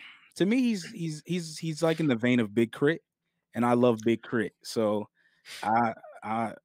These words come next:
you know, he's, Toby's cool, but, like, I'm a Big Crit fan, and I think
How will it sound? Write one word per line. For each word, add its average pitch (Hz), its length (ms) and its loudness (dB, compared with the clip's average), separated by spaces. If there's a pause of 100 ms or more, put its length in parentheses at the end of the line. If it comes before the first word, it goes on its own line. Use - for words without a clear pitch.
(200)
you 127 140 2
know, 127 80 0 (380)
he's, 170 200 0 (120)
Toby's 160 320 4
cool, 139 340 4
but, 107 240 -2
like, 101 300 -6
I'm 110 160 0
a 104 60 -2
Big 101 260 -4
Crit - 280 -8
fan, 95 280 -10
and 92 100 -8
I 98 100 -6
think 104 260 -4